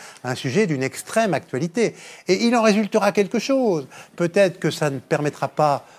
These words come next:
de contrer toutes les cyberattaques, parce qu'il y a tout un tas de cercles concentriques. Il y a le, il y a le gouvernement, il y a des agences qui sont plus ou moins éloignées du gouvernement,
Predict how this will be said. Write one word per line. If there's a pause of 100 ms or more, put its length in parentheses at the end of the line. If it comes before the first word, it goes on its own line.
(140)
de
contrer
toutes
les
cyberattaques, (400)
parce
qu'il
y
a
tout
un
tas
de
cercles
concentriques. (360)
Il
y
a
le,
il
y
a
le
gouvernement,
il
y
a
des
agences
qui
sont
plus
ou
moins
éloignées
du
gouvernement,